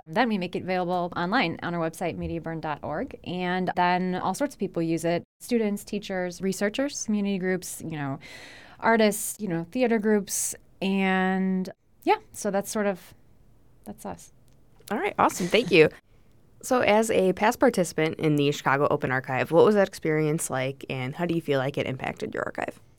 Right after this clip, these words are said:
Speaker 1: It's a cool opportunity for us because we tend to serve audiences totally virtually, you know, which is different than I think most archives.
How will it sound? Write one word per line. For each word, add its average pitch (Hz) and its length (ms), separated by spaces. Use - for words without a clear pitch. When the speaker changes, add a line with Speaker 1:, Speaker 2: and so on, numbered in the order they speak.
Speaker 1:
It's 277 180
a 285 60
cool 440 320
opportunity 311 480
for - 200
us 185 240
because 208 580
we 240 360
tend 247 240
to 220 60
serve 214 260
audiences 185 840
totally 202 280
virtually, 147 680
you 185 100
know, 160 280
which 180 200
is 170 120
different 247 280
than 214 120
I 190 60
think 196 180
most 302 260
archives. 175 480